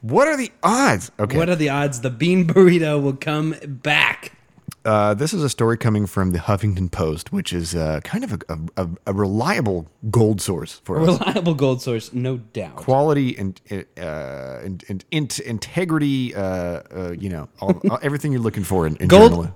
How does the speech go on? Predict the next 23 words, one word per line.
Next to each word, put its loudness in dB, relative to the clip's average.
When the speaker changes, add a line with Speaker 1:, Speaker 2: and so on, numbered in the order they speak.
Speaker 2:
gold, 4
by 4
the 2
way, 2
if -6
you 2
don't 4
know 2
what, 0
uh, -10
our -4
reference -4
to -8
gold -6
is, -10
gold 4
is, 0
um, -4
it's 2
like 0
comedy 2
gold. -8
Speaker 1:
Yeah. 4